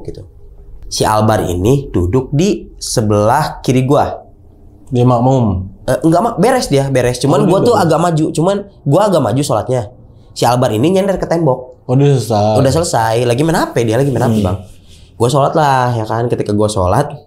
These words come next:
Speaker 1: sholat tuh beres. Posisinya gua masih ingat tahiyat, Bang.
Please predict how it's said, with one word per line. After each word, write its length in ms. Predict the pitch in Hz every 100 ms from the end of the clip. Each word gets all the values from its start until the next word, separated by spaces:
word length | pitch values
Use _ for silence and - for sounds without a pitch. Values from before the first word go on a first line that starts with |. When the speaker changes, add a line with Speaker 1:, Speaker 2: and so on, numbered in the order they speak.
| _ _ _ - -
Speaker 1:
sholat 400 | - 104 123 -
tuh 160 | 123
beres. 480 | 107 104 107 107 - - _ _ _ - - - - - - - - -
Posisinya 480 | 147 143 151 147 190
gua 240 | 180 190
masih 160 | 180 143
ingat 160 | 165
tahiyat, 320 | 135 139 135 98
Bang. 240 | 90 -